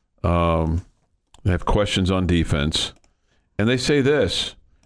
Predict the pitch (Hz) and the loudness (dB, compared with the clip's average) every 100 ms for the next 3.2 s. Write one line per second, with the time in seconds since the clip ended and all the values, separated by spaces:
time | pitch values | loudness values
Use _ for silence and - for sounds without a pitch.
0 | _ - 110 - 139 143 123 - 117 127 | _ -2 -2 2 0 2 0 0 -2 -2
1 | 123 127 120 107 - 143 113 107 104 101 | 0 0 0 0 0 2 2 2 0 -2
2 | - 131 127 127 107 101 92 131 131 90 | 0 0 0 0 0 0 0 2 2 2
3 | 90 90 | 0 -4